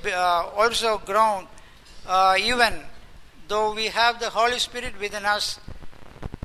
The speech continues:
as a foretaste of future glory. For we long for our bodies to be released from sin and suffering. We too wait with eager hope for the day when God will give us our full rights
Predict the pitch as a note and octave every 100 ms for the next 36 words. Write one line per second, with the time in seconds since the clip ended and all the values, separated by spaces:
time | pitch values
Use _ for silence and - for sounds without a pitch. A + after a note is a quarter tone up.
0 | - - - - - - G3 A3 - A3+
1 | G#3+ G#3 - - F#3 G3+ G3+ A#3 C4 -
2 | - - A#3 - G#3 F3 F#3 G3 F#3+ C#3
3 | - - F3+ F#3 F#3+ G3 A3 A3+ A3 G#3
4 | G3+ G#3 - G#3 A3 A3 - G#3+ G#3 G3+
5 | G3+ A#3 A#3 - - - - - G3 G#3
6 | G#3 G3 - - - G#3 G#3+ G3+ G3+ F#3+
7 | F#3+ - G3 - C3+ - - - - -
8 | - - - F#3 G#3+ G#3+ A#3 B3+ C4 B3
9 | F#3+ G#3+ B3 B3 - G3 - F#3+ G#3+ A#3+
10 | G3+ F3 E3 - - - - - G#3 A3+
11 | - G#3 G#3 F#3+ A3 A3+ A3 - F#3 F3
12 | F#3+ G#3 G#3+ G3+ G3 F#3 G3+ G3 G3 G3
13 | F#3+ F3+ - G3+ G#3 G3 G#3+ A3+ A3